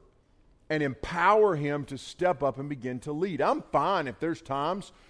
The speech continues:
where I'm leading and what you can't see, symbolically sort of, I'm leading my family, and what you can't see is that a wife or a kid is behind me pushing,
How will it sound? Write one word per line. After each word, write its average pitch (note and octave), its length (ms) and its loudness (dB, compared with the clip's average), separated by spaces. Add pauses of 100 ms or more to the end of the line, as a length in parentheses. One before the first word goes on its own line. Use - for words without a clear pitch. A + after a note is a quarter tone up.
(160)
where D#3 200 2
I'm E3+ 240 4
leading G3 540 2 (480)
and D3+ 160 -2
what E3 120 2
you E3+ 140 -6
can't F3+ 320 -2
see, F3 160 -4
symbolically E3+ 800 4
sort G3 240 0
of, D3 80 -4
I'm E3+ 160 2
leading F#3 280 0
my G3 160 4
family, F#3 540 0 (240)
and D3 140 -2
what F3+ 120 2
you F3+ 80 -4
can't E3+ 260 -2
see F#3+ 200 -2
is C3 100 0
that D3 180 2
a C3+ 60 2
wife C#3+ 440 2
or C3+ 80 0
a B2 60 -4
kid F3 340 0
is A#2 120 -2
behind C3 380 -2
me A#2+ 100 -4
pushing, F#2 500 -6